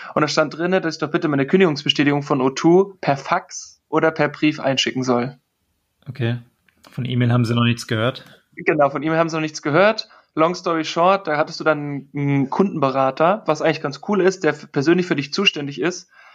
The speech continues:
Speaker 1: aber der ruft dich an. Das heißt, wenn du nicht rangehen kannst, dann ruft er dich am nächsten Tag wieder an. Du kannst ihn nicht zurückrufen. Du kannst ihn auch nicht kontaktieren.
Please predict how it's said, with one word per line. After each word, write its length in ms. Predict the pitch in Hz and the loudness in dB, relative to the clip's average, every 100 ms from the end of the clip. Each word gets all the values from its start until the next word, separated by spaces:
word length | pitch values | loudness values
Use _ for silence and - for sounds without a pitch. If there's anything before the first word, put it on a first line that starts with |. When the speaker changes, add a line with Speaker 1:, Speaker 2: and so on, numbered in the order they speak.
| - - | -10 -2
Speaker 1:
aber 200 | 151 156 | 0 2
der 120 | 151 | 2
ruft 260 | 151 175 | 0 -2
dich 180 | 156 - | -6 -4
an. 240 | 139 131 127 | -2 -2 -6
Das 140 | 135 | -2
heißt, 160 | 147 147 | -2 0
wenn 80 | |
du 60 | 156 | 0
nicht 160 | 143 160 | 0 0
rangehen 340 | 190 170 147 | 0 0 -4
kannst, 560 | 139 139 180 - - _ | -2 -2 -2 -8 -18 _
dann 120 | 156 | 0
ruft 220 | 143 175 | 2 2
er 60 | 180 | 2
dich 180 | 165 143 | 2 0
am 100 | 147 | 2
nächsten 280 | 160 165 160 | 0 0 -2
Tag 200 | 156 156 | -2 0
wieder 200 | 156 135 | 0 0
an. 120 | 131 | -2
Du 60 | |
kannst 240 | 131 147 143 | -4 -4 -2
ihn 60 | |
nicht 140 | 151 143 | -4 -4
zurückrufen. 560 | 143 139 127 123 127 - | -6 -2 0 0 -2 -2
Du 80 | |
kannst 220 | 131 151 151 | 0 0 -2
ihn 60 | |
auch 40 | 147 | -8
nicht 140 | 143 | -8
kontaktieren. 600 | - 139 135 - 120 127 | -12 -12 -12 -6 -6 -6